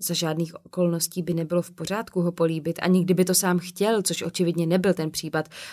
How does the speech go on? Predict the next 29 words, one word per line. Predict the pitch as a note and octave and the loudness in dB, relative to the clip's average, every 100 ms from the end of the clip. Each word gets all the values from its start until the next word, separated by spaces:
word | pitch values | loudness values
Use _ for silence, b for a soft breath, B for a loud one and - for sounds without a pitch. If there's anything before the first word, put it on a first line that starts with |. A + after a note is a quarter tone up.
| B | B
A | F#3+ | 2
o | A3 | 4
to | G#3+ | 4
hůř | F#3+ C#4 | 6 4
se | - F3+ | 4 2
všechno | F#3+ F#3 F3+ | 2 2 4
vypadalo. | F3 F3 D#3+ E3 D#3 - _ _ _ _ _ _ _ _ _ _ _ _ _ - | 4 2 0 -2 -6 -10 _ _ _ _ _ _ _ _ _ _ _ _ _ -2
Samozřejmě, | C4+ C4 D4 C4 A#3+ | 4 6 8 8 8
že | G#3+ G#3 | 6 4
ne, | G3+ G3+ G#3+ | 6 6 6
ne, | G3+ G3+ A3+ A#3 G#3 | 4 6 6 6 4
promiň, | - B3+ D#4 C#4+ A#3 - | 2 4 8 6 4 2
promiň, | C#4 F4 D#4 F#3+ | 4 6 6 6
říkala | F#3+ F#3+ G#3 G3+ | 4 2 0 2
jsem | G#3+ F#3+ | 2 0
ti, | F#3+ | 0
že | F3+ | 2
bych | F3 | 2
neměla | F#3 F3 D#3+ | 4 4 2
líbat | D#3+ D#3 B2 | -2 -4 -4
jen | F#3 F#3+ | -4 -4
tak | F#3 F3 | -4 -6
dekoho | F3 - G#3 G#3+ | -8 -4 -2 0
a | G#3 - | 2 0
už | A3+ | -2
jsem | - A3+ | -2 0
to | A#3 | 2
zase | C4 - - | 2 2 2
udělala. | D#4 F4 - - | 2 2 0 -6